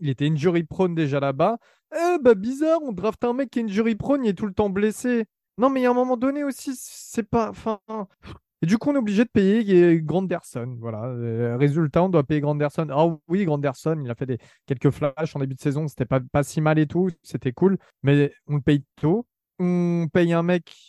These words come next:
cher qui, euh, n'aurait peut-être pas valu ce prix-là à la fin de la saison. Enfin, il y a tout ça, quoi. Et pourquoi on investit ? Moi, je comprends pas. En fait, Alexis, il a raison, hein.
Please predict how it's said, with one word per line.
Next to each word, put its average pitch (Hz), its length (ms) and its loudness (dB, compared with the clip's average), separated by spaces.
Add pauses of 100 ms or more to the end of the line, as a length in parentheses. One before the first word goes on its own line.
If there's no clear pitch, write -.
cher - 540 -2
qui, 165 460 -6
euh, 131 520 2 (220)
n'aurait 147 320 0
peut-être 143 320 -2
pas 151 140 0
valu 143 260 0
ce - 100 -14
prix-là 151 500 2
à - 20 2
la 135 100 0
fin 143 140 -8
de 139 40 -6
la 135 120 -2
saison. 156 320 -4 (260)
Enfin, 175 120 2
il 185 40 4
y 202 40 6
a 208 40 4
tout 220 220 -6
ça, 226 280 0 (220)
quoi. 160 240 4
Et - 580 -4
pourquoi 185 360 0
on 202 200 -2
investit ? 202 320 -4
Moi, 202 120 0
je 214 80 -10
comprends 208 280 -2
pas. 214 180 2
En 160 100 2
fait, 220 220 0
Alexis, 156 400 -2
il 220 60 -2
a 196 60 0
raison, 185 400 -2
hein. 196 80 -2